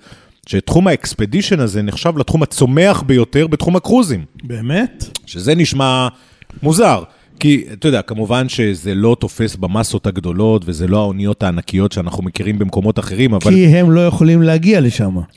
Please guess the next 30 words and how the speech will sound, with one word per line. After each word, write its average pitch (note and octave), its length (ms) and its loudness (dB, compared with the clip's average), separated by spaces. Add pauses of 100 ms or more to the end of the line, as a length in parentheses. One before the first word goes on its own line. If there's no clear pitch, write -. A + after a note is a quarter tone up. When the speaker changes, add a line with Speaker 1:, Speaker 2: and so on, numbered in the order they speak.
(120)
Speaker 1:
וזה A#2+ 220 0
גם D#3 140 2
לא G3+ 100 4
מתאים, B2+ 500 0
אוקיי? A2+ 380 0
אתה A2 140 -2
רוצה A#2 320 2
בכל C3+ 280 2
זאת, B2+ 180 2
כשאתה - 200 -4
אומר A2 220 0
אקספדישן, C3 680 -2
אתה G#2+ 120 -6
רואה G2 200 -2
בעצמך G2 560 -8
שאני G2 340 -8
איזה F2 180 -4 (100)
ראש - 300 -10
משלחת A#2 840 -6 (400)
של G2+ 240 -6
איזה G2+ 220 -4
משהו B2+ 260 -2
מאוד A#2+ 280 2
מצומצם, B2+ 640 0
שעושה B2 260 -2
משהו C3 260 -2
מאוד A#2+ 220 -2
מיוחד, G#2+ 380 0
אבל G2 140 -4
באחוזים, G#2 760 -2